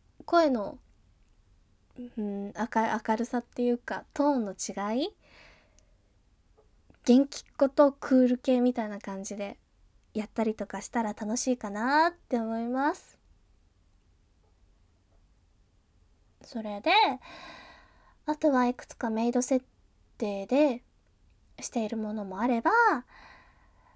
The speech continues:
おもちゃ使ってあれしちゃったり、恥ずかしい音を聞かせちゃったり、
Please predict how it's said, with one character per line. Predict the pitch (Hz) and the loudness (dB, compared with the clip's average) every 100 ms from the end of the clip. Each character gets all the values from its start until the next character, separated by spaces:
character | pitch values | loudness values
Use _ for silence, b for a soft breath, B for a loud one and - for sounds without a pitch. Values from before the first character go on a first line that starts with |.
| _ | _
お | 220 | -2
も | 240 233 | -2 -2
ち | 220 | -8
ゃ | |
使 | - - | -12 -12
っ | 190 | -12
て | - - 190 185 190 - | -12 -12 -10 -8 -10 -8
あ | 226 | -4
れ | 226 240 | -2 -2
し | - | -4
ち | 226 | -6
ゃ | |
っ | 214 | -4
た | 240 240 | 0 0
り、 | 220 208 202 214 b b b b _ _ _ | 0 -4 -6 -10 b b b b _ _ _
恥 | - 269 | -8 -4
ず | 294 | 0
か | 359 | 0
し | 349 | 2
い | 339 | 0
音 | 311 302 294 | 0 -2 -2
を | 302 | -4
聞 | - | -4
か | 302 320 | -6 -4
せ | 302 | -4
ち | 302 | -2
ゃ | 294 | -4
っ | - | -2
た | |
り、 | 415 | -2